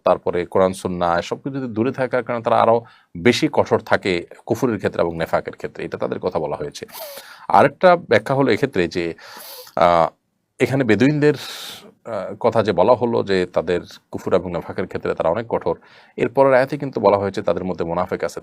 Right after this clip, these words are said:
তারপরের আয়াতে বলা হয়েছে তাদের মধ্যে ঈমানদার আছে যারা দান করতে পছন্দ করেন। তার বোঝা গেল যে বেদুইন মানেই যে খারাপ, তা কিন্তু না। বেদুইনদেরকে এখানেই পরপর তিনটি আয়াতে, আহ, বেদুইনদের মধ্যে কাফের, বেদুইনদের মধ্যে মুনাফিক, বেদুইনদের মধ্যে মুনাফিক,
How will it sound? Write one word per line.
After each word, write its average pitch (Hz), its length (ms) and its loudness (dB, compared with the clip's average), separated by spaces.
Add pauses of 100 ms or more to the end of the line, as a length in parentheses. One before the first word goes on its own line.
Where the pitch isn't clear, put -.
তারপরের 123 340 4
আয়াতে 131 180 0
বলা 120 100 -4
হয়েছে 113 180 -6
তাদের 90 200 0
মধ্যে 92 220 -8
ঈমানদার 117 360 -6
আছে - 300 -8
যারা 78 160 -4
দান 80 220 -4
করতে - 260 -12
পছন্দ 92 360 -4
করেন। 71 220 -12
তার 104 120 0
বোঝা 120 200 -2
গেল 131 160 -4
যে 127 160 -2 (340)
বেদুইন 101 320 2
মানেই 101 260 0
যে 131 100 -4
খারাপ, 104 360 0
তা 110 120 2
কিন্তু 95 280 -12
না। 117 320 -2
বেদুইনদেরকে 104 600 -2 (240)
এখানেই 156 340 -2
পরপর 113 340 0 (140)
তিনটি 147 300 -2
আয়াতে, 87 560 0 (340)
আহ, 80 600 -4
বেদুইনদের 90 480 -4
মধ্যে 87 340 -6
কাফের, 85 520 -2
বেদুইনদের 87 320 -8
মধ্যে 87 160 -6
মুনাফিক, 95 440 -4
বেদুইনদের 87 260 -8
মধ্যে 87 180 -8
মুনাফিক, 101 380 -8